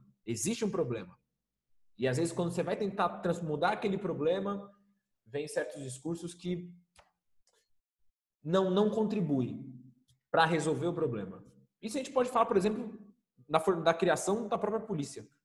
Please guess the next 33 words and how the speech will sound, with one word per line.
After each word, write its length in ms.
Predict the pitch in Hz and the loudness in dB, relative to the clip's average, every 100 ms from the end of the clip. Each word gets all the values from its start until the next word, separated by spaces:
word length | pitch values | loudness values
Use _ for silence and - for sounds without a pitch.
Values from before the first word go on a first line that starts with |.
| - | -12
da 80 | 107 | -4
forma 260 | - 185 | 0 2
que 140 | 180 - | 0 -6
criou 300 | 135 131 127 | -2 0 0
a 80 | |
polícia. 420 | 131 113 101 - - _ - | -2 -8 -8 -14 -20 _ -10
Isso 160 | 127 175 | -4 -2
eu 40 | |
vou 80 | 175 | -2
tratar 320 | 175 165 147 | -2 -4 -4
naquela 280 | 147 151 143 | -6 -4 -2
aula 140 | 135 | -2
especial 500 | 131 - 131 - 120 | -4 -8 -8 -4 -4
que 80 | 127 | -4
vai 100 | 127 | -6
ser 220 | 127 131 | -6 -4
importante, 560 | 131 131 135 - - - | -4 -4 -8 -10 -16 -8
tá? 240 | 135 170 - - - - - _ - | -2 -2 -4 -18 -20 -20 -20 _ -6
Então, 180 | 233 330 | -2 0
assim, 140 | 302 | 0
no 80 | 233 | 4
próximo 280 | 277 330 294 | 2 2 0
slide, 440 | 202 247 320 208 | 2 4 6 4
algumas 300 | 202 269 262 | 4 4 2
coisas 640 | - 247 277 294 - - - _ _ _ _ _ - | 6 6 6 0 -2 -8 -14 _ _ _ _ _ -6
dessa 300 | 185 226 240 | 2 4 4
greve 260 | 214 233 226 | 4 4 4
geral 460 | 254 240 202 233 | 6 8 10 8
de 80 | 202 | 6
mil 120 | 220 | 2
novecentos 300 | 220 220 208 | 2 0 -2
e 60 | 185 | -4
dezessete. 760 | 185 240 240 185 156 - 120 | 2 2 2 0 -2 -6 -12